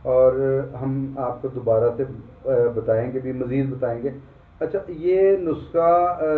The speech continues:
یعنی کتابوں میں، آ، پانچ، چھ، سات قسم سے لکھا ہوا ہے، ٹھیک ہے۔ بہت مشہور نسخہ ہے، حب کبیر نشدری کے نام سے بھی ہے، ٹھیک ہے۔ اور یہ ہم وہ میڈیسن بنتی ہیں یا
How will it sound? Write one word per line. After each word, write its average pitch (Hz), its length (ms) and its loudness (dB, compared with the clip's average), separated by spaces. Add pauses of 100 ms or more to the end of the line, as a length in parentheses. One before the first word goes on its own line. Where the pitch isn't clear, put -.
(160)
یعنی 151 580 0
کتابوں 143 560 2
میں، 143 220 2 (1000)
آ، - 20 -4 (520)
پانچ، 156 520 0
چھ، 151 220 4 (120)
سات 147 300 4
قسم 147 260 -4
سے 147 140 2
لکھا 117 300 0
ہوا 104 180 -2
ہے، - 60 -14 (220)
ٹھیک 139 180 -4
ہے۔ 131 120 -4 (600)
بہت 156 320 4
مشہور 151 400 0
نسخہ 156 240 -2
ہے، 151 380 -2 (840)
حب 147 240 -2 (240)
کبیر 147 320 0
نشدری 139 500 0
کے 143 140 -2
نام 127 260 0
سے 135 160 2
بھی 123 220 -2
ہے، 113 100 0 (300)
ٹھیک 143 200 -2
ہے۔ 208 60 -2 (800)
اور 147 200 4 (140)
یہ 156 200 0
ہم 170 300 -2 (100)
وہ 160 440 -2
میڈیسن 135 420 0
بنتی 156 520 -2
ہیں 156 100 -2
یا 156 300 2